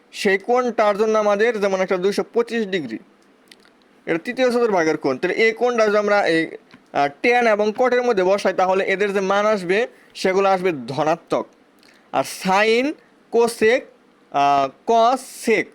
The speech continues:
এই চারটা আসবে ঋণাত্মক। আর এটা তো আমরা বুঝতেই পারতাছি যে cos আর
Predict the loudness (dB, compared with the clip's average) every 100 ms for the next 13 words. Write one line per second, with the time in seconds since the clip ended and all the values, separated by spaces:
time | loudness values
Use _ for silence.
0 | _ _ -4 -4 -2 -2 -2 -2 0 2
1 | 0 2 0 2 0 0 -2 -6 -6 -6
2 | _ _ _ _ _ _ _ _ _ _
3 | -20 -20 _ _ _ _ _ _ _ _
4 | -18 -18 _ _ _ 0 0 2 2 2
5 | 2 0 0 0 0 0 0 -2 -2 -4
6 | -8 -10 -10 -2 2 2 2